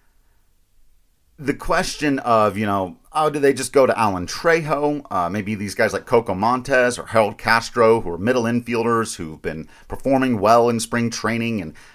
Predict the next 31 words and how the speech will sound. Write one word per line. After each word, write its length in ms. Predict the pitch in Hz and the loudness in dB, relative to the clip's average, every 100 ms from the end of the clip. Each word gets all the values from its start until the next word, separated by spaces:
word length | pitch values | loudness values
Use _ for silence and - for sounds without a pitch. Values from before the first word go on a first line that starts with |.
| - | -2
have 220 | 120 123 | 0 0
some 140 | 127 | -4
experience, 640 | 120 - 117 110 107 107 - | -6 -6 -4 -4 -2 -4 -6
and, 180 | 92 80 - - | -10 -12 -20 -8
and 140 | 139 143 | -6 -4
should 160 | 165 | -6
you 80 | 143 | -8
do 220 | 127 131 | -4 -2
that? 260 | 104 78 - | -2 -4 -6
And, 160 | 143 143 | -8 -8
and 140 | 185 | -8
quite 220 | - 240 | -6 -6
frankly, 360 | 208 170 147 143 | -4 -6 -2 0
there's, 200 | 151 156 - _ - - - - - - - | 0 -2 -14 _ -20 -20 -20 -20 -20 -20 -8
I 100 | 208 | -6
get 320 | 147 127 127 | 0 2 2
that. 300 | 135 139 131 | 2 0 -2
There's 140 | 131 123 | -6 -4
nothing 520 | - 147 131 123 - - | -2 -2 0 -4 -8 -18
wrong. 520 | 107 110 113 117 117 117 | -4 0 2 2 -2 -4
It, 200 | 120 - _ _ - - - - - _ _ 147 | -8 -8 _ _ -16 -14 -14 -16 -18 _ _ 0
I 60 | |
don't 100 | 139 | 2
know 120 | 101 | 2
if 260 | 92 107 101 | 0 -4 4
<laughs> 40 | |
I 100 | 156 | 6
say 200 | 123 139 | 6 4
it 80 | 104 | 4
that 140 | 110 | 2
way. 100 | 98 | 0